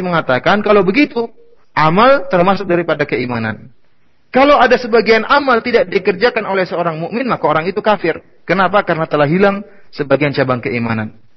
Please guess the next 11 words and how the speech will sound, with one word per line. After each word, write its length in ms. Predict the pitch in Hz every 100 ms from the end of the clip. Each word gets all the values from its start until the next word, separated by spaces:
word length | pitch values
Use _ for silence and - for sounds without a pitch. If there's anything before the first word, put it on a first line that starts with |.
| -
Maka 240 | 131 131 139
je-, 240 | 135 139
hilanglah 400 | 139 185 240 208
seluruh 240 | 151 156 151
imannya, 640 | 139 127 117 131 226 269 - - _
karena 220 | - 135 139
dia 120 | 156
meninggalkan 480 | 151 139 143 170 151
salah 160 | 139 135
satu 240 | 139 147
amal. 480 | 170 196 151 123